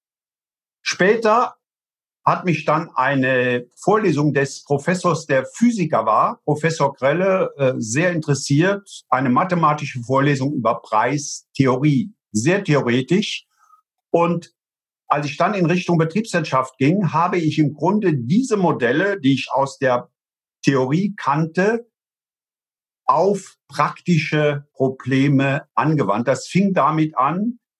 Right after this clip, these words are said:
dass ich Wirkungen von Preisen versucht habe zu messen, em-, mit, äh, empirischen, tatsächlichen Daten, ähm, Preiselastizitäten, wie man das nennt, äh, zu quantifizieren.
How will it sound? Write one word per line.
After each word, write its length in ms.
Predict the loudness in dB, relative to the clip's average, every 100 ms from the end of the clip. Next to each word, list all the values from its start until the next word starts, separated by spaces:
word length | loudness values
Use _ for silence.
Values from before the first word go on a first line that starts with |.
| _ _
dass 220 | 0 2
ich 300 | 0 -2 -2
Wirkungen 600 | 0 0 0 -2 2 0
von 280 | 0 -2 -2
Preisen 800 | -4 -2 0 0 -2 2 2 2
versucht 460 | 0 -2 0 -2 0
habe 260 | -2 -2 -6
zu 180 | 0 2
messen, 520 | 2 0 -2 -2 -2
em-, 240 | -2 -2 _ _
mit, 240 | 0 0 _ -14 -4
äh, 80 | -2
empirischen, 720 | 0 0 0 2 0 0 -4 -2
tatsächlichen 960 | -4 -4 -2 -4 0 -2 0 0 2
Daten, 800 | 2 0 -2 -2 0 2 0 -4 _ _ _ _ _ _ _ _
ähm, 440 | -2 0 -4 -10 _ -8
Preiselastizitäten, 1500 | -2 0 0 -2 0 2 0 -2 -4 -4 -2 0 0 0
wie 140 | 2 2
man 120 | 2
das 200 | 0 0
nennt, 500 | 0 2 0 -4 -2
äh, 320 | 0 2 0
zu 240 | -4 -4 -4
quantifizieren. 1400 | -2 -2 -2 -2 0 -2 -2 0 2 0 0 0 -2